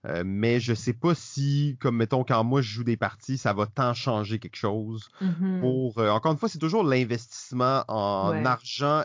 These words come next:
Speaker 1: et en, en place. Euh, la place maintenant, euh, dans une, justement dans une maison plus épurée, plus petite, où j'ai moins de place de bibliothèque. Maintenant, ma règle, c'est, comme je dis, cent cinquante jeux, mais c'est,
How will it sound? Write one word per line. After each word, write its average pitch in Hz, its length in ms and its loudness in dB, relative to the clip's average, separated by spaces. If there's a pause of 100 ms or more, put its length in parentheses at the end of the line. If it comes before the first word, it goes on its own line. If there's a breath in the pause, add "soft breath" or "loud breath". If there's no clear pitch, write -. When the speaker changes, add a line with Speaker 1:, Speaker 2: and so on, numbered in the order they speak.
Speaker 1:
et 123 140 -2
en, 107 280 -2 (100)
en 92 140 -4
place. - 720 -8 (440 loud breath)
Euh, 87 540 0
la 90 120 2
place 151 540 -4
maintenant, 117 320 -2
euh, 110 540 2
dans 98 160 0
une, 95 260 -4 (240 soft breath)
justement 107 260 -2
dans 95 120 0
une 104 160 -2
maison 107 320 2
plus 120 260 -2
épurée, 117 640 0
plus 113 180 -6
petite, 131 640 0
où 104 60 -10
j'ai 104 160 -2
moins 110 200 2
de 104 260 0
place 113 340 0
de 117 40 2
bibliothèque. 98 760 -2 (720 soft breath)
Maintenant, 120 320 2
ma 117 140 2
règle, 135 400 0
c'est, 131 380 -4
comme 113 140 -2
je 104 120 -8
dis, 127 120 -6
cent 131 220 -2
cinquante 110 380 0
jeux, 131 180 -2
mais 107 160 -2
c'est, 110 320 -2